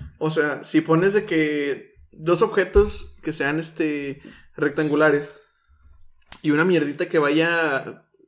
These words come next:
a un lado de los objetos rectangulares, te lo ponen como censura, o sea, te ponen así como de que, "¿Estás seguro que quieres ver esta foto?", porque lo relacionan con lo del nueve once, güey.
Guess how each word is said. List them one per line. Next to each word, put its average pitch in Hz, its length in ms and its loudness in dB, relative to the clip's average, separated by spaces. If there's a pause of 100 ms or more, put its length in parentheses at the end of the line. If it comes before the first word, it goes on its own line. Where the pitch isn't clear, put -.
a 135 80 -4
un 151 140 0
lado 165 160 6
de 185 80 4
los 175 120 0
objetos 151 320 -2
rectangulares, 165 600 -2 (360)
te 143 100 -2
lo 139 100 2
ponen 147 280 0
como 135 1120 -2
censura, 151 480 2
o 185 60 2
sea, 180 140 -2
te 143 80 2
ponen 147 260 -2
así 160 140 -2
como 151 260 -6
de 139 80 -6
que, 139 280 -8 (340)
"¿Estás 147 200 2
seguro 247 240 2
que 175 80 -8
quieres 185 200 2
ver 196 80 6
esta 196 180 -2
foto?", 190 280 0
porque 156 260 -2
lo 143 160 -4
relacionan 143 440 -4
con 160 240 -2
lo 143 120 2
del 135 100 -2
nueve 143 220 -4
once, 190 260 -6
güey. 196 280 -4